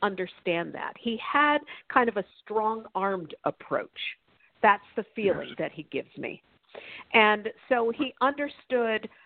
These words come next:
Speaker 1: black and white, right and wrong. This is the way you do it. This is not the way you do it. There was no gray in your father's world. And so he wants you to know that he is grateful to you because with his passing, he has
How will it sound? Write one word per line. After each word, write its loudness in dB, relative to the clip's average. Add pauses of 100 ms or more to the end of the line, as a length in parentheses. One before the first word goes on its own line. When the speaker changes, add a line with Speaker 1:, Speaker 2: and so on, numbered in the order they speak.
(160)
Speaker 1:
black 4 (120)
and -2
white, 2 (180)
right 4 (120)
and -4
wrong. 4
This 0
is -12
the 6
way 6
you -4
do 0
it. -2
This -2
is -2
not 4
the 0
way 4
you -4
do -4
it. -8
There 6
was 2
no 2
gray 4
in -4
your -6 (100)
father's -4 (120)
world. -8 (680)
And 6
so 6 (140)
he -2
wants -2
you -10 (100)
to -6
know 0
that -2
he 0
is 2 (100)
grateful 2 (120)
to -4
you 4 (360)
because 4
with 2
his 2 (160)
passing, -2
he -4
has -2